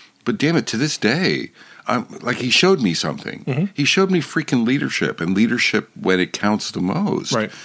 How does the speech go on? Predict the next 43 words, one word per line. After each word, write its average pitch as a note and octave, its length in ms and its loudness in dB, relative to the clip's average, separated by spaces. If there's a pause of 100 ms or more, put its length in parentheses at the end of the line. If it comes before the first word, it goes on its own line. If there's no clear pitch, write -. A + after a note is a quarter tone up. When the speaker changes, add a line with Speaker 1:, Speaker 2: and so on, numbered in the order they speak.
(120)
Speaker 1:
And G2+ 120 0
it A#2 40 4
rose C#3+ 420 2
up, D3+ 380 -2
right? D#2 360 -6 (440)
So G#2+ 160 2
I G2+ 60 2
think B2+ 200 4
people A#2+ 440 -2
in A2 180 4
a G2+ 80 2
crisis A#2 760 0
are F2 140 -4
looking F#2+ 380 -2
for F#2 180 -2
leadership. E2 600 -4 (480)
Now, G#2 100 4
they G#2 160 4
don't B2 220 6
always G#2 240 2
see G3+ 260 0
it. - 360 -4 (200)
And G#2 160 0
I'm A#2+ 80 2
not F3+ 160 0
talking G3 180 0
about D#3+ 120 0
negative. F#2 720 -2 (420)
They're G#2+ 400 -2
looking A#2+ 480 2
for G2+ 520 2 (120)
what's, A2 400 -2
they're G2 220 -2
looking A#2 300 -4
for - 120 -8
some G#2+ 400 0
place G#2 420 0
to, E2+ 120 -6
like, D2+ 260 -4
latch D2+ 320 -4
onto, D#2 380 -6
Speaker 2:
Mm-hmm. B2+ 180 2
Speaker 1:
right? D2+ 280 -2